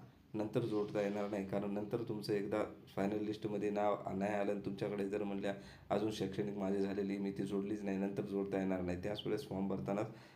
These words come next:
तुम्हाला काय जोडायचे आहे ते जोडू शकता. त्यानंतर वास्तव्याची आणि स्थानिक राहा-, रहिवाशीची जी काय अट सांगितली आहे त्या अटीविषयी पाहू आता.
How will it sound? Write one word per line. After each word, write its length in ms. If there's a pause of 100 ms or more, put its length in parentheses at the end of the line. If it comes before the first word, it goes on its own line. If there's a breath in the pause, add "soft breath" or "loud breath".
(140 loud breath)
तुम्हाला 220
काय 240
जोडायचे 380
आहे 100 (100)
ते 60
जोडू 240
शकता. 440 (380 loud breath)
त्यानंतर 340
वास्तव्याची 580
आणि 200
स्थानिक 380
राहा-, 440 (420 loud breath)
रहिवाशीची 440
जी 120
काय 180
अट 200
सांगितली 420
आहे 120
त्या 100
अटीविषयी 400
पाहू 160
आता. 380